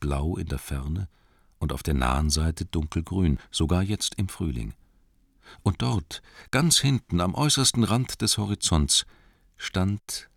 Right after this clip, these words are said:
der einsame Berg. Von seinem höchsten Gipfel schimmerte bleich der noch nicht geschmolzene Schnee. „So folgt Schnee auf Feuer, und selbst Drachen finden ihr Ende“,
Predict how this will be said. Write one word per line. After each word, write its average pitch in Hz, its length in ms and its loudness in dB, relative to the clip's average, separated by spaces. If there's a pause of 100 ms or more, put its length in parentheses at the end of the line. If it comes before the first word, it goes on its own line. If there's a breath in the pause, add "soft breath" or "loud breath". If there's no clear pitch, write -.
der 87 280 -2
einsame 85 460 2
Berg. 58 380 -6 (1000)
Von 82 240 2
seinem 78 260 2
höchsten 95 400 2
Gipfel 98 420 -2
schimmerte 92 640 0
bleich 73 580 -2
der 78 120 -4
noch 78 220 -4
nicht - 280 -6
geschmolzene 87 640 -4
Schnee. 67 380 -8 (1400)
„So 76 220 2
folgt - 460 -2
Schnee 107 400 2
auf 110 180 -2
Feuer, 73 420 -4 (1040)
und 85 140 2
selbst - 300 4
Drachen 82 380 2
finden 90 360 2
ihr 101 220 0
Ende“, 71 280 0